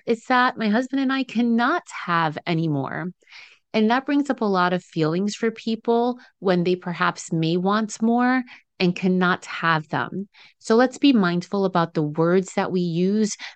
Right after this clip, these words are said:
when speaking to others about having children, period, or about not having any more. And for some, having one child is truly a fulfillment, and that is okay too.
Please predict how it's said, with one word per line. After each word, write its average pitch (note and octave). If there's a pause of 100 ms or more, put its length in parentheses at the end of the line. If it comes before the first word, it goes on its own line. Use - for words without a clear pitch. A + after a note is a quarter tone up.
(120)
when G#3+
speaking G#3
to G3+
others F3+
about E3+ (280)
having A3
children, F3+
period, G#3 (360)
or G3
about F3+
not D#3+ (180)
having D#3+
any D3+
more. D3 (500)
And A#3+
for -
some, C4+ (500)
having C#4
one A#3
child C#4+ (140)
is C4+
truly B3+
a B3+
fulfillment, D4
and C4
that E4
is D#4
okay C4+
too. A#3+